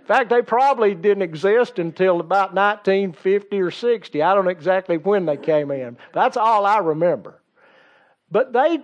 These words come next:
th-, they didn't just eat a little bread. They ate all the bread. They didn't just drink the wine, a little wine. They drank all the wine. And so when everybody else got there, the few that had gotten there first,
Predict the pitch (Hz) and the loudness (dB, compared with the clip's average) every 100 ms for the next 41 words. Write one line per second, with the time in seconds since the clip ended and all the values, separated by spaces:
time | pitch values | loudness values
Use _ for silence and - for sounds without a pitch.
0 | - - 185 226 - 208 330 339 277 247 | -10 -14 -6 -6 -2 -2 0 -2 -2 -4
1 | - - 262 262 202 240 302 165 170 269 | -6 -4 -2 0 0 0 -2 0 0 2
2 | 262 285 294 320 302 226 190 165 131 78 | 2 2 2 2 2 0 0 0 -2 -8
3 | - _ _ _ _ _ _ 156 202 247 | -18 _ _ _ _ _ _ 0 2 2
4 | 254 233 262 165 214 269 262 269 269 320 | 0 0 -2 0 0 0 -2 -2 2 2
5 | 311 185 226 - 240 269 269 311 320 269 | 2 2 0 0 -2 -2 0 2 2 2
6 | 277 240 226 254 247 294 320 320 175 131 | 0 2 0 0 0 2 2 0 -2 -2
7 | 131 202 269 226 208 233 226 196 - - | -2 0 0 -2 -2 0 0 0 -6 -4
8 | 190 196 196 151 - _ _ _ _ _ | 0 2 0 -4 -12 _ _ _ _ _
9 | _ 160 185 196 220 226 240 247 - 196 | _ -2 0 0 0 0 0 -2 -4 -2
10 | 285 339 240 233 277 277 185 160 196 214 | -2 0 0 0 0 -2 -4 -6 -4 0
11 | 202 185 208 233 220 226 - 269 330 269 | -2 0 -2 0 0 0 0 0 0 -6